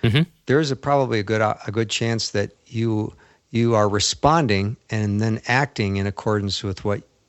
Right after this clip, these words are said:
Speaker 2: you know are your values.
Speaker 1: Mm-hmm.
Speaker 2: So you're staying true to those.
Speaker 1: Yeah.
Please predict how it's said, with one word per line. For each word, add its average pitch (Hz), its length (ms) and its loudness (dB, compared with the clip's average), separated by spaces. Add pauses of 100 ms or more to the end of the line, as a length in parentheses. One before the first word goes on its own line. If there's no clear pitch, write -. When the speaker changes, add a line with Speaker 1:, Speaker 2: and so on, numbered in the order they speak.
(100)
Speaker 2:
you 110 220 -2
know 107 200 2
are 98 140 4
your 95 200 0
values. 85 680 -4
Speaker 1:
Mm-hmm. 113 280 2 (220)
Speaker 2:
So - 120 -2
you're 107 180 0
staying 117 260 0
true 113 200 -2
to 98 80 -2
those. 85 380 -6 (200)
Speaker 1:
Yeah. 78 180 2